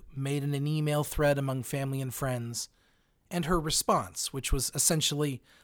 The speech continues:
that she wasn't gonna be party to any racist nonsense, and asking to be removed from the thread. I kept waiting for the part where she was mean or hateful.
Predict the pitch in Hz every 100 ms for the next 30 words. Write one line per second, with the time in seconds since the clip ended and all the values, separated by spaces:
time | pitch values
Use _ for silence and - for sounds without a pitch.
0 | - 151 - 165 156 151 143 139 - 170
1 | 160 135 - 139 143 120 131 131 123 127
2 | 135 156 147 104 92 - - _ _ _
3 | _ _ _ _ - 127 143 151 151 139
4 | 139 135 131 131 131 135 127 123 - 185
5 | 175 92 - _ _ _ _ _ _ _
6 | _ _ _ _ _ - - _ _ _
7 | _ _ _ _ _ _ _ _ _ _
8 | _ _ _ _ - 170 247 240 190 220
9 | 208 170 - 170 160 143 - 147 127 139
10 | 147 139 117 127 117 - 92 76